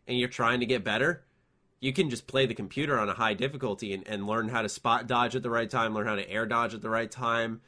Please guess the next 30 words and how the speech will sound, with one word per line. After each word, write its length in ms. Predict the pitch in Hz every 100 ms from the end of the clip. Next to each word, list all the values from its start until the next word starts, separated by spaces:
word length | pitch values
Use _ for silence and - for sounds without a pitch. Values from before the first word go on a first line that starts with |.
| _ _ _ _
uh, 180 | 92 90
one 240 | 92 120 113
to 80 |
do 160 | 104 110
grabs, 640 | 92 117 117 127 120 -
the 140 | 127 110
way 180 | 110 131
they, 160 | 123
like, 260 | 113 101 98
will 140 | 104
ground 380 | 95 117 117 127
slam 320 | 123 131 123
you 240 | 120 127 117
and 100 | 110
then, 100 | 98
like, 140 | 101
do 120 | 117 104
an 80 |
air 220 | 92 107 120
combo, 640 | 131 127 127 131 131 131 - _ _
it's 180 | 127 -
actually, 640 | 135 135 139 143 123 120 - - _ _ _ _ _ _ _ _ _
i-, 100 | 139 -
it's 200 | 143 139
a, 180 | 120 -
it's 180 | 123 123
a 320 | 110 101 98 _ _ _ -
very, 720 | 110 113 143 151 139 123 - _ _ _ _ _ 113
uh, 180 | 101
humbling 760 | 92 147 160 139 131 123 113